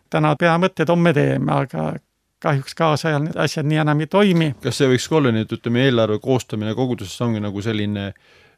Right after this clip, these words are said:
Speaker 2: ütleme, arengukava eel
Speaker 1: see on üks osa, äh, normaalsest, äh, koguduse elust.
Speaker 2: Aga just, just küsimuse,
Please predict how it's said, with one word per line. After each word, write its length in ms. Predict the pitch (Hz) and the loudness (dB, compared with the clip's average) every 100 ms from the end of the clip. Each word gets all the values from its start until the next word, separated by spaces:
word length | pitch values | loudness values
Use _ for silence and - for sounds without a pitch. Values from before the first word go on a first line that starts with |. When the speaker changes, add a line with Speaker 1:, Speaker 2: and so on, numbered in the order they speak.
| _ - | _ -18
Speaker 2:
ütleme, 240 | 117 104 - | -10 -8 -4
arengukava 720 | 117 131 131 110 - 107 104 120 | 0 4 4 0 -2 0 2 4
eel 380 | 135 113 92 - _ _ _ - | 4 2 0 -6 _ _ _ -6
Speaker 1:
see 140 | 190 | 0
on 80 | 185 | 2
üks 140 | 185 - | 0 2
osa, 240 | 220 196 185 170 - - | 2 4 2 2 2 0
äh, 280 | - 165 165 | 0 -2 -4
normaalsest, 880 | - 175 156 170 147 156 - _ 185 | -2 0 0 0 0 -2 -14 _ -4
äh, 380 | 175 170 170 156 - | -2 -2 -4 -6 -10
koguduse 480 | 180 151 - - 208 | -12 -10 -10 -8 -2
elust. 380 | 202 165 - - - - | 0 0 -2 -18 -14 -2
Speaker 2:
Aga 120 | 131 | 0
just, 240 | 151 - | 0 -2
just 380 | 147 143 - - 165 | 0 0 -2 -6 0
küsimuse, 460 | 165 127 113 113 | 2 2 2 -2